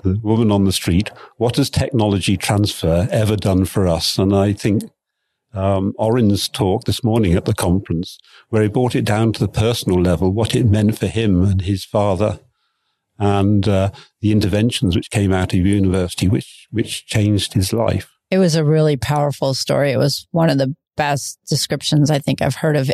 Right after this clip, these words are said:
Speaker 2: impact of tech transfer outside of the pandemic.
Speaker 1: I absolutely agree. And we've got to be,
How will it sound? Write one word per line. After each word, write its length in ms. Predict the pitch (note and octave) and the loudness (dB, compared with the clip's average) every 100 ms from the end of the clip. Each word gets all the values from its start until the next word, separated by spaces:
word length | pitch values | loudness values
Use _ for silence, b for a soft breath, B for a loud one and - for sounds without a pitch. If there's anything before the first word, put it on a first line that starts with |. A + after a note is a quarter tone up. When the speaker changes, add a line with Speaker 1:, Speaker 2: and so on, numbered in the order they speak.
| - | 0
Speaker 2:
impact 440 | D#3+ C3+ C#3 - | 0 0 -2 -4
of 180 | C3 C3 - - | -2 -2 -8 -8
tech 180 | C#3+ | -6
transfer 360 | - - D3 - | -4 -4 -2 -2
outside 380 | B2+ D3 - C#3+ | -2 -2 -2 -2
of 140 | C3 | -2
the 280 | D#3+ C#3 - _ _ - - | -2 -2 -4 _ _ -20 -6
pandemic. 540 | G3 D3+ C3+ C#3 B2+ B2+ _ _ _ _ _ _ _ _ - | -2 0 0 0 -2 -4 _ _ _ _ _ _ _ _ -6
Speaker 1:
I 200 | A#2+ A#2+ | -2 0
absolutely 440 | B2 - A2+ A2 | -2 0 0 2
agree. 240 | G#2 A#2 | 2 2
And 200 | G2+ G2+ | 2 2
we've 120 | A2 A2+ | 2 2
got 200 | A#2+ D#3 | 0 0
to 80 | |
be, 120 | G2 | 0